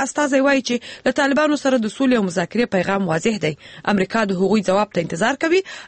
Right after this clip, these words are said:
او له انتظاره پرته بله لاره هم نه لري. د برېټانیا چاپ بله ورځپاڼه فاینانشل ټایمز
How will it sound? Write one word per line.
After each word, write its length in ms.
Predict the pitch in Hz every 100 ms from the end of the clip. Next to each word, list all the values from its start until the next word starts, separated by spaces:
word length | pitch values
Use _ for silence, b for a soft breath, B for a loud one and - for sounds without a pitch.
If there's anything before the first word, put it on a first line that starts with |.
| -
او 20 | 202 180
له 60 | -
انتظاره 400 | 190 196 269 320 220
پرته 200 | 247 254 170
بله 140 | 156 151
لاره 220 | 160 160
هم 100 | 202 208
نه 40 | 165
لري. 160 | 147 - - - _ B B B B 254
د 20 | 277
برېټانیا 340 | 254 302 302 330 330
چاپ 160 | 269
بله 160 | 311 285
ورځپاڼه 400 | 285 285 285 -
فاینانشل 440 | 254 247 233 240 269
ټایمز 280 | 285 277